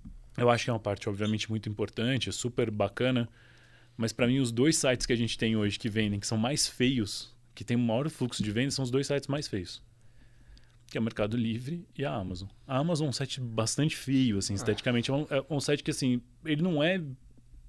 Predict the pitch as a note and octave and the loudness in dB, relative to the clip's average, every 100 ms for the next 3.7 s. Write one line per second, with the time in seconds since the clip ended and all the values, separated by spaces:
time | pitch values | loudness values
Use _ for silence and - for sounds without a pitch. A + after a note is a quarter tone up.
0 | - - - - D3 A2 B2+ D3+ D3+ C#3+ | -20 -20 -10 -2 0 2 0 -2 0 0
1 | C3 - C#3+ C#3+ G#2+ F2 - - - - | 0 -2 -2 -2 -2 -4 -10 -20 -20 -20
2 | - - - - - - A#2 A2 A#2 A#2 | -20 -20 -20 -20 -20 -6 -2 0 2 2
3 | A#2 G#2+ - - G2+ G2 - | 2 0 -4 -8 -8 -8 -16